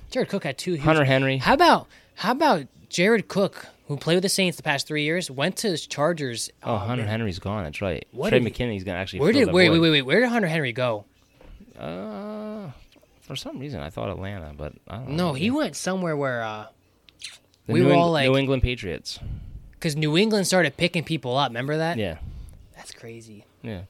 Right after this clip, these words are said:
Speaker 2: but their defense, you know, their defense, Dar-, Darwin James, Joey Bosa, those guys were all
Speaker 1: Oh, their
Speaker 2: hurt.
Speaker 1: defense is always good,
Speaker 2: Yeah.
Speaker 1: yeah.
Speaker 2: So,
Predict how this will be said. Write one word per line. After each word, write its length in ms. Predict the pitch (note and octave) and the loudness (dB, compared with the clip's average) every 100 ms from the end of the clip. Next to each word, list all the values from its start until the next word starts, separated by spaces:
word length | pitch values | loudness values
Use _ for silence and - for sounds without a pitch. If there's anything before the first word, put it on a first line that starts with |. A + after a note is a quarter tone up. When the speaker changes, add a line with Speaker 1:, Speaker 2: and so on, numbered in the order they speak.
| - | -6
Speaker 2:
but 100 | A#2 | 2
their 120 | F#3 | 2
defense, 440 | C#3 F#3 D#3+ B2+ | 2 2 0 0
you 60 | B2+ | 0
know, 100 | C3 | 2
their 120 | C#3 | 2
defense, 420 | C3 D3 C#3+ A2+ - - B2 | 2 0 0 -4 -8 -20 -6
Dar-, 140 | - - A2 | -4 0 -2
Darwin 380 | G#2 A2 B2 A2 | 0 0 0 -2
James, 400 | G#2 A2 A#2+ - | -2 -2 -4 -6
Joey 300 | - A2 A2+ | -2 0 2
Bosa, 340 | G2+ A2+ A#2+ | 0 0 -2
those 160 | B2 C3 | -4 -2
guys 220 | A2+ F#2+ | -2 0
were 80 | G#2 | 2
all 100 | F#2+ | 4
Speaker 1:
Oh, 40 | |
their 120 | F2 | 4
Speaker 2:
hurt. 80 | F3+ | 4
Speaker 1:
defense 400 | E3+ A#3+ A#3 C#3+ | 4 2 0 -2
is 120 | B2 | -2
always 260 | A#2+ A2+ G#2+ | -4 -4 -10
good, 220 | A#2+ A2 | -10 -4
Speaker 2:
Yeah. 60 | A3 D3 A#2 | -2 -4 -6
Speaker 1:
yeah. 20 | A2+ - _ _ _ _ | -16 -20 _ _ _ _
Speaker 2:
So, 380 | - D2 G1+ | -6 -6 -6